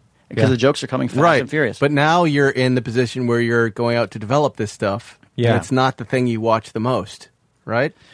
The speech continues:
Speaker 3: That's
Speaker 1: That's,
Speaker 3: the,
Speaker 1: no.
Speaker 3: that's the
Speaker 2: That's
Speaker 3: problem
Speaker 2: very
Speaker 3: I,
Speaker 2: interesting,
Speaker 3: I
Speaker 2: yeah.
Speaker 3: start to have
Speaker 1: Nor do
Speaker 3: is,
Speaker 1: I write
Speaker 3: like
Speaker 1: it the same,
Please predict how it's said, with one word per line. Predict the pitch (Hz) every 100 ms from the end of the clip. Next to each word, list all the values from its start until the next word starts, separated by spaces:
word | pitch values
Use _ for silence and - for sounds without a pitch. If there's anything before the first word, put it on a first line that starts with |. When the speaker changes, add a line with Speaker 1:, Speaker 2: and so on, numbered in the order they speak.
| - -
Speaker 3:
That's | 147 180
Speaker 1:
That's, |
Speaker 3:
the, | 139 156
Speaker 1:
no. | 151 135
Speaker 3:
that's | 180 -
the | 165
Speaker 2:
That's | 165
Speaker 3:
problem | 170 156
Speaker 2:
very | 151 151
Speaker 3:
I, |
Speaker 2:
interesting, | 143 120 - 98 101
Speaker 3:
I |
Speaker 2:
yeah. | 113
Speaker 3:
start | 98 131 117
to | 120
have | 139
Speaker 1:
Nor | 175 180
do | 170
Speaker 3:
is, | 160
Speaker 1:
I |
write | 160
Speaker 3:
like | 170
Speaker 1:
it | 143
the |
same, | - 151 143